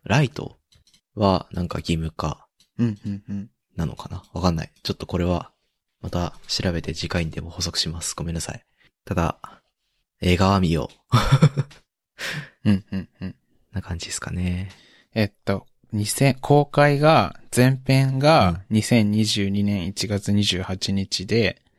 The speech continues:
Speaker 1: うん。
Speaker 2: 後編が二月十一日だから、まあ、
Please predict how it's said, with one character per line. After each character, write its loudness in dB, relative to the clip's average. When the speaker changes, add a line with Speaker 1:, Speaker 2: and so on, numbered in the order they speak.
Speaker 1:
う 0
ん。 -2
Speaker 2:
後 6
編 2
が 2
二 6
月 0
十 -2
一 -4
日 -2
だ -2
か -10
ら、 -8
ま 0
あ、 -20